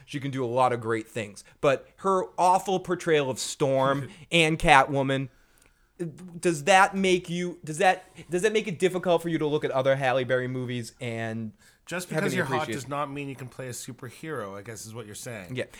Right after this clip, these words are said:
Speaker 1: but because sometimes superhero, people that play superheroes, I feel, don't take them seriously enough. I don't think you have to take it so serious, like, like Christian Bale, Batman serious, 'cause Batman's serious.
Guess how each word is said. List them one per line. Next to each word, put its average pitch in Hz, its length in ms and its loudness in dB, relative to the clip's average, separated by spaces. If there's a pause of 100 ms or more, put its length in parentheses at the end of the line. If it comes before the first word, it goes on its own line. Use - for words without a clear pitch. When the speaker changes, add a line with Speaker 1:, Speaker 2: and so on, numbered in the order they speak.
(140)
Speaker 1:
but 226 180 0
because 254 220 -6
sometimes 311 480 0
superhero, 190 580 -2
people 180 220 -6
that 151 140 0
play 160 140 -2
superheroes, 135 460 -6
I 117 60 -4
feel, 117 260 -4
don't 120 220 -8
take 127 180 -12
them 110 120 -12
seriously 107 600 -10
enough. 101 160 -16
I 131 80 -2
don't 185 120 2
think 214 120 -8
you 220 60 2
have 208 80 -4
to 175 80 -14
take 175 140 -4
it - 100 -12
so 147 260 -6
serious, 147 480 -6
like, 113 160 -4 (180)
like 113 120 -12
Christian 147 340 -4
Bale, 131 500 2
Batman 131 440 0
serious, 139 340 -4
'cause 110 140 -6
Batman's 113 440 -2
serious. 117 420 -4